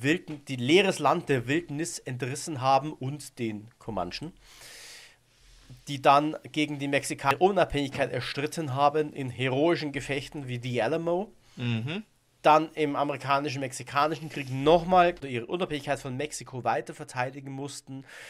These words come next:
Speaker 1: dann im Bürgerkrieg auch noch für die Konföderierten gekämpft haben und dann auch noch die Reconstruction über sich in Anführungszeichen ergehen lassen mussten.
Speaker 2: Mhm.
Speaker 1: Wir sind weit weg von, von Washington, von der Zentralregierung.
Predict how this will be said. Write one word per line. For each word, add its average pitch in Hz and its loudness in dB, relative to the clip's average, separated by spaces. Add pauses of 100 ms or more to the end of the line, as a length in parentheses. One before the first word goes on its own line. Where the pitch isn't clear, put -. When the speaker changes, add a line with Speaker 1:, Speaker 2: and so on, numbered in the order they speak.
(580)
Speaker 1:
dann 220 10
im 147 -6
Bürgerkrieg 139 -4
auch 113 -2
noch 120 -8 (160)
für - -8
die 120 -4
Konföderierten 123 4 (160)
gekämpft 120 -2
haben 117 2 (400)
und 151 2
dann 143 6
auch 127 2
noch 135 -8
die 127 -2
Reconstruction 127 0
über 113 0
sich - -6 (160)
in 117 0
Anführungszeichen 127 2
ergehen 117 2
lassen 98 2
mussten. 107 -6
Speaker 2:
Mhm. 117 2
Speaker 1:
Wir 123 2
sind 120 -2
weit 147 4
weg 165 -2 (100)
von, 143 -4 (160)
von 127 -2
Washington, 156 2
von 139 -6
der 139 -4
Zentralregierung. 131 -6